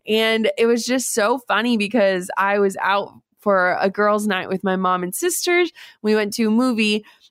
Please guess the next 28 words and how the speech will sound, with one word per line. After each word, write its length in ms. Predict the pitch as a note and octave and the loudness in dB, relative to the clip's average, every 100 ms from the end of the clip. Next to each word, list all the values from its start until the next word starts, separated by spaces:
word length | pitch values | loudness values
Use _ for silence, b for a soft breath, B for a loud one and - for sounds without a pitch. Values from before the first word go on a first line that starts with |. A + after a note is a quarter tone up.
| - | -6
and 380 | G#3 G#3+ G3 G3 | 0 0 0 0
I 400 | G3 G3+ G3 G3 | 0 2 2 0
was 320 | D3 G3+ F#3+ | 2 0 0
heading 340 | - B3 C4 C4+ | -2 -2 2 2
home, 420 | A#3+ G3+ G3 G3 | 2 2 2 2
and 140 | F#3 | 0
I 80 | F3+ | 0
got 300 | G3 G3 G3 | 0 0 0
home 200 | G#3 G3 | 0 0
and 60 | F#3 | 0
I 80 | F3+ | -2
pulled 280 | - G3 G3 | -2 -2 0
up 140 | G3+ | 0
his 180 | G3 G3 | -2 -2
little 300 | F3+ F3 F3+ | 0 0 -2
post 520 | - C#4+ B3+ G#3 - | 0 2 4 2 0
and 80 | G#3+ | 0
he's 120 | F#3 | 2
like, 180 | F3+ G3 | 0 0
"Did 120 | G#3 | 2
you 120 | A3 | 2
see 240 | G#3 C#4 D4+ | 2 2 2
what 180 | D4+ | 2
happened?" 460 | A3 A3 A3+ C#4+ C#4+ | 0 -2 -4 0 0
And 100 | B3+ | 2
I'm 100 | G#3 | 0
like, 160 | F3+ F#3+ | -2 -2
"No." 580 | G3+ G#3 C4+ D#4+ F#3+ | 0 0 2 2 0